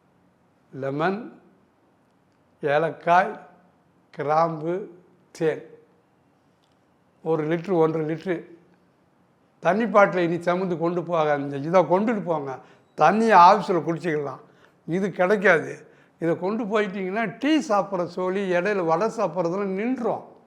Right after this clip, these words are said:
ஒரு மணி நேரத்துக்கு ஒருக்க அதுலேருந்து ஒரு கா டம்ளர் அளவுக்கு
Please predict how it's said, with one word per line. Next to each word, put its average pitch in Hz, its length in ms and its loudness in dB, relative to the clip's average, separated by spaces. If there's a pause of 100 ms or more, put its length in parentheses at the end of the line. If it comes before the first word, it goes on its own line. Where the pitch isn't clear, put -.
(640)
ஒரு 202 160 -2
மணி 196 180 -2
நேரத்துக்கு 220 460 2
ஒருக்க 220 200 4
அதுலேருந்து 190 600 2
ஒரு 170 200 -6
கா 175 200 4
டம்ளர் 196 400 0
அளவுக்கு 190 600 -2